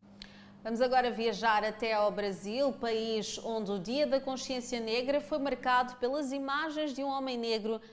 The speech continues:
espancado e morto por dois seguranças de um supermercado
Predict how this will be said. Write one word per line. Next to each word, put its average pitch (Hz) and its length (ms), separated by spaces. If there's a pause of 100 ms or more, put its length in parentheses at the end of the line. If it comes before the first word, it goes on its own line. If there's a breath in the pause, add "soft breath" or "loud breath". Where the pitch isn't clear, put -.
espancado 226 920
e 262 80
morto 247 440
por 220 220
dois 254 240
seguranças 208 720 (260 loud breath)
de 208 120
um 208 40
supermercado 240 840